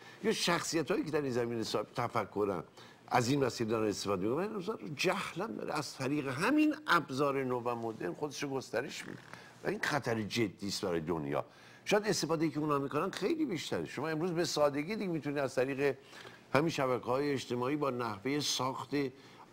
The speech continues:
آخرین مدل از بمب‌هایی که داعش استفاده می‌کنه آشنا می‌شید. سریع با همون موادی که در خانه هست می‌تونید بمب تولید بکنید. تمام امکانات در اختیار شماست.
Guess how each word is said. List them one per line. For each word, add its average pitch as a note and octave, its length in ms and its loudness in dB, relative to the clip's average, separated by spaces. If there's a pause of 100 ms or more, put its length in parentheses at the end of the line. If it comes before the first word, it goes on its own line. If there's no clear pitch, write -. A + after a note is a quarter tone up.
(500)
آخرین C#3 640 6
مدل D#3 300 4
از A#2 280 2
بمب‌هایی C3 420 2
که F3 100 2
داعش E3+ 380 2
استفاده A#2 560 -4
می‌کنه - 280 -2
آشنا E3+ 300 0
می‌شید. - 320 -4 (280)
سریع F#3+ 320 4 (240)
با D#3 180 4
همون F3+ 320 2 (720)
موادی D3 500 4
که F3 60 2
در D3+ 200 4
خانه C3+ 380 0
هست D3+ 200 0
می‌تونید E3+ 240 -2
بمب D3+ 320 2
تولید A2+ 300 0
بکنید. D#2 360 -4 (640)
تمام G#3+ 240 4
امکانات E3+ 480 0
در E3+ 80 -6
اختیار B2+ 280 -2
شماست. B2+ 520 -2